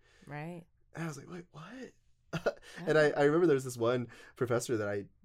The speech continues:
Speaker 2: became kinda close with and would have conversations with, and she kinda took me under her wing. She knew exactly what I was going through, and we've remained friends to this day. But, um, so at this time, I'm, I'm, like,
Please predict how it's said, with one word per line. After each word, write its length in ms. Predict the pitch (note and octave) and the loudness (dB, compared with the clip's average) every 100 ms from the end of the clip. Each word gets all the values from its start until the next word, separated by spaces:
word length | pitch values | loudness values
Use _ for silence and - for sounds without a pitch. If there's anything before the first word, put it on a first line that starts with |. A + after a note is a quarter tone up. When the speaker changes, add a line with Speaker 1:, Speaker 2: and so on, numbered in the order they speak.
| E3+ | -20
Speaker 2:
became 240 | A#2+ A2+ B2+ | -14 -8 -4
kinda 160 | B2+ A2+ | -4 -2
close 260 | A#2+ D3 | -2 -2
with 160 | G#2 F2+ | -4 -8
and 80 | G#2 | -8
would 100 | G2+ | -8
have 140 | G#2 | -8
conversations 600 | A2+ A2 G#2+ G#2+ A2 G2 | -8 -8 -8 -10 -12 -12
with, 240 | F#2+ F#2 - | -12 -14 -14
and 100 | G2 | -14
she 80 | - | -8
kinda 180 | E3 B2+ | -4 -4
took 180 | A#2 | -6
me 60 | A2+ | -6
under 140 | G2 F#2 | -6 -6
her 120 | F2+ | -8
wing. 240 | F#2 F2+ | -8 -10
She 160 | F2+ C3 | -10 -8
knew 120 | A2 | -8
exactly 380 | F2+ F2+ F2 F#2 | -8 -12 -12 -12
what 120 | F2 | -12
I 20 | |
was 120 | E2+ | -14
going 260 | - F2 F2 | -14 -14 -14
through, 260 | - F2+ F2 | -16 -16 -16
and 140 | E2+ - _ _ - | -18 -20 _ _ -12
we've 180 | G2+ G2 | -10 -8
remained 260 | F#2+ F2+ | -8 -8
friends 240 | F2 F#2 E2+ | -10 -14 -14
to 100 | - | -16
this 160 | F2 - | -16 -12
day. 200 | G2+ F#2+ | -10 -10
But, 280 | F2+ E2 - _ _ _ _ _ _ _ _ _ - | -10 -14 -16 _ _ _ _ _ _ _ _ _ -10
um, 420 | A#2 G2+ F2 E2+ - _ | -6 -6 -6 -12 -16 _
so 200 | - D3+ | -6 -6
at 200 | - D#3 | -6 -8
this 120 | C#3+ - | -6 -6
time, 200 | C3+ B2+ | -4 -4
I'm, 140 | G#2+ | -4
I'm, 100 | A#2 A2+ | -8 -12
like, 140 | A2 | -14